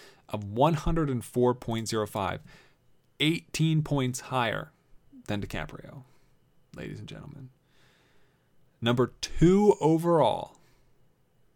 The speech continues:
Bess Flowers. I mentioned her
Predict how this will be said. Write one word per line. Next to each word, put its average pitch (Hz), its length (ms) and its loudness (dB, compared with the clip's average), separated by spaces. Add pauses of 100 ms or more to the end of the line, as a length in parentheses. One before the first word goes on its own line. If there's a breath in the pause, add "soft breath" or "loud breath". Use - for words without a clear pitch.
(580)
Bess 101 760 -2 (200)
Flowers. 92 540 -4
I 95 80 -6
mentioned 135 460 0
her 139 100 -4